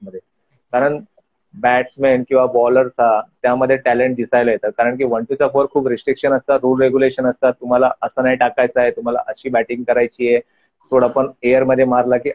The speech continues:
आउट आहे, भरपूर काय आहे. तर मला, माझ्याप्रमाणे मला असं वाटतं की ना line box खूप difficult आहे आणि चांगली cricket पण आहे, कारण त्यामध्ये ना खूप आपल्याला ना चांगलं शिकायला भेटतं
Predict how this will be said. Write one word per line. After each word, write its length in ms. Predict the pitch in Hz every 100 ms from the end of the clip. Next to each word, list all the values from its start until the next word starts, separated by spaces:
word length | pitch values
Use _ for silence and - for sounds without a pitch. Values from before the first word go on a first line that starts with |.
| -
आउट 320 | 113 123 123
आहे, 260 | 123 120 120 _ _ _ -
भरपूर 280 | 120 131
काय 220 | 123 120 120
आहे. 100 | 120 -
तर 80 | 135
मला, 340 | 135 131 147 135
माझ्याप्रमाणे 580 | 127 147 151 147 147 151
मला 220 | 147 143
असं 200 | 139 151
वाटतं 280 | 139 - 143
की 120 | 156
ना 80 | 151 - _ _ _ _ _ 139
line 280 | 147 170
box 220 | 165 165 -
खूप 240 | - 165 151
difficult 460 | 135 135 156 160
आहे 100 | 170
आणि 320 | 165 143 165 180 180 _ _ _ _ -
चांगली 320 | 147 156 175
cricket 320 | 180 170 170
पण 140 | 160 127
आहे, 100 | 110
कारण 240 | 135 151
त्यामध्ये 380 | 147 151 156 156
ना 100 | 160 156
खूप 200 | 165 156
आपल्याला 360 | 131 147 147
ना 80 | 147
चांगलं 320 | 151 123 127 135
शिकायला 320 | 127 139 139
भेटतं 300 | 123 113